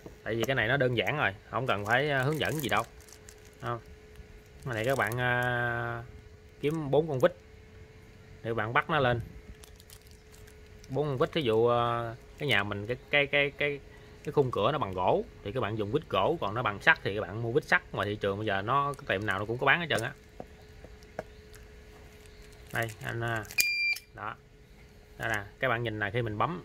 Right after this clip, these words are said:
nó sẽ thụt vô ha. Nó nhanh lắm, bấm buông ra là được rồi. Đó, đồng thời nó sẽ có tiếng kêu. Nút nào cũng được. À, cũng, à, à. À,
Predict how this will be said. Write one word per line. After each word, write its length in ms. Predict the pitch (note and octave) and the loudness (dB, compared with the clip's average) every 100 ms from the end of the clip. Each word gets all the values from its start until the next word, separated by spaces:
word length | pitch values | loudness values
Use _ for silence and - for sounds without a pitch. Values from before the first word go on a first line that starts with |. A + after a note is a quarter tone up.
| - | -4
nó 140 | D3 | -2
sẽ 120 | C#3+ | -2
thụt 160 | B2 G#2+ | -4 -2
vô 160 | B2 A#2+ | 0 4
ha. 160 | C3+ B2 - - - | 4 2 -8 -18 -8
Nó 140 | C#3+ | -2
nhanh 200 | D3+ C3 | 2 4
lắm, 180 | C#3 D3 C3 | 4 2 0
bấm 160 | C#3+ | 2
buông 220 | G3 D3+ C#3 | 8 8 10
ra 140 | B2+ | 6
là 60 | A2+ | 6
được 140 | G2+ | 2
rồi. 200 | G2+ F2+ - - - C6+ C6+ - - - - - C6+ C6+ C6+ - - - - - - - - - - - | 0 -4 -4 -4 -2 0 -2 -4 -16 -20 -6 -4 -2 0 -2 -4 -12 -20 -4 -2 0 2 0 -2 -8 -16
Đó, 180 | A2 A#2 | -6 -6
đồng 180 | A#2 A#2+ | -4 -4
thời 120 | A2+ | -2
nó 80 | A#2 | -2
sẽ 120 | B2 | -2
có 140 | C#3 D3 | -2 0
tiếng 180 | E3 D3+ | -2 4
kêu. 220 | D3 B2+ - - - - - - C6+ C6+ - - - - - C6+ C6+ - - - - | 4 4 -4 -18 -20 -12 -2 0 0 -4 -6 -14 -20 -10 -6 -4 -2 -4 -6 -14 -16
Nút 160 | C#3+ E3+ | -10 -2
nào 200 | D#3 G#2+ | 0 0
cũng 140 | A#2 | 0
được. 180 | C3+ G2+ - - | -2 -4 -6 -10
À, 180 | B2 A#2 | -4 -4
cũng, 100 | A2+ E2 | -4 -8
à, 260 | A#2+ A#2 G#2+ G#2 G#2 G#2+ - - A2 - - - - | -2 0 2 2 2 2 2 4 2 2 2 2 4
à. 180 | A2+ A2 - - - - - - - D#5 D5+ D5+ - - - - - - | 2 0 -10 -10 -2 0 2 2 2 2 2 0 0 2 0 -2 -10 -12
À, 300 | G#2 G#2 | -6 -6